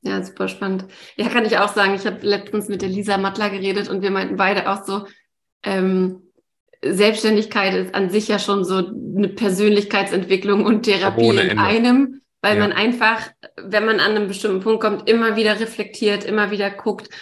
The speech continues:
Speaker 1: passt das noch, passt das Produkt noch, passen die Kunden noch, ähm, ja, arbeite ich so viel, wie ich arbeiten möchte oder zu viel, was ist mit meinem Team, wie leite
Speaker 2: Ja.
Speaker 1: ich das und so weiter.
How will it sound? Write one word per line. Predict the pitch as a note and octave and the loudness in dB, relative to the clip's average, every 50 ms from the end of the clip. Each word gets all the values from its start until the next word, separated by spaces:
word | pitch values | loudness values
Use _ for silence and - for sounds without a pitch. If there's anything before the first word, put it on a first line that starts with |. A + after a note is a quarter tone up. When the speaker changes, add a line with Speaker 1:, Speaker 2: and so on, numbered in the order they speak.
| - _ _ - | -20 _ _ -2
Speaker 1:
passt | G#3+ G3+ G#3 - - | -2 -2 -2 0 0
das | A3 G#3+ G#3+ - | 0 0 2 2
noch, | A3 G#3 G3+ - | 0 0 0 0
passt | - G#3 - - | -4 -6 -4 -6
das | F#3+ F#3+ - | -10 -8 -6
Produkt | - G#3+ F#3 G#3+ A3+ A3 A3 - G#3 | -6 -4 0 2 0 0 0 -2 -2
noch, | G#3 G#3 - | -4 -2 -4
passen | G#3 G3 F#3+ G#3+ G3 | -6 -6 -4 -4 -4
die | G3 F#3+ | -4 -6
Kunden | - - B3 A3+ A3 - - G#3 G#3 | -2 0 0 0 0 0 -2 0 2
noch, | G#3 G3+ G#3 G#3 - - - - - - - _ _ _ _ - | 2 2 2 0 -2 -6 -14 -18 -20 -20 -20 _ _ _ _ -6
ähm, | G#3 G3 G3 G3 G3+ F#3+ F#3+ F#3 F3+ - - - | -2 0 0 2 2 4 2 2 2 0 -4 -2
ja, | G3+ G#3+ F#3+ F3+ - | 2 4 4 4 4
arbeite | G3 G#3 G#3 A3 A3 G#3+ A3 | 2 2 4 4 2 2 0
ich | G3+ - | -4 -6
so | - | -6
viel, | G3+ - - A#3 F#3+ | -4 -2 -2 0 0
wie | G3+ | 0
ich | G3 - - | 0 0 0
arbeiten | F#3+ G3 G3 - F#3+ A3+ | 2 2 2 2 4 6
möchte | A#3+ B3 B3+ B3+ B3 - A3 G#3 E3 | 6 6 6 4 2 0 0 2 2
oder | G#3 G3+ G#3 G3 | 2 0 0 0
zu | - - G#3+ | -2 -6 -8
viel, | - - - B3 A#3 A#3 A#3 A3+ A3 G3 F#3+ | -6 0 2 4 6 8 8 8 8 6 4
was | G#3 G#3 G#3 | -2 -4 -4
ist | G3+ - | -4 -2
mit | A#3 G3 - | -2 0 2
meinem | G#3+ G#3+ G#3+ G#3+ | 2 0 0 0
Team, | - - - B3 A3+ A#3 A3+ A3+ A3+ A3 - - - _ | -2 2 2 4 4 4 2 0 -2 -4 -6 -12 -6 _
wie | - C4 | 4 6
leite | A3+ G#3+ G#3 G#3+ A3 G#3+ | 6 6 4 4 2 0
Speaker 2:
Ja. | G3+ | -2
Speaker 1:
ich | - - | -2 -2
das | - G3+ G#3 - G#3+ | 0 0 0 -2 -4
und | G3 F#3+ | -8 -6
so | F#3+ G3+ | -4 0
weiter. | F#3 G3 G3 G3 F#3+ G#3 G3+ G3+ | 2 2 2 2 2 0 0 0